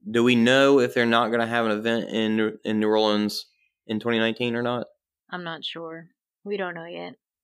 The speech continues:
Speaker 1: Yeah, that's crazy. Unfortunate if it, if it's the case, because that was pretty awesome having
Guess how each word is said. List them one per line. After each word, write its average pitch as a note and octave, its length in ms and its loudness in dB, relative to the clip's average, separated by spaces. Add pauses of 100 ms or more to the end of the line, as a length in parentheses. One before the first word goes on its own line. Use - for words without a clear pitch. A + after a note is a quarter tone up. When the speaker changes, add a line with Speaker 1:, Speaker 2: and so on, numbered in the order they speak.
(120)
Speaker 1:
Yeah, F2 220 -8 (320)
that's - 160 -12
crazy. F#2+ 380 -4 (540)
Unfortunate A#2+ 600 4
if G#2 140 0
it, G#2 200 2
if G2+ 180 -2
it's F#2+ 140 -6
the - 80 -20
case, G#2 320 0
because F#2+ 360 -2
that G2+ 140 2
was G2 160 -2
pretty G#2 220 0
awesome G2 420 0
having F#2 540 -2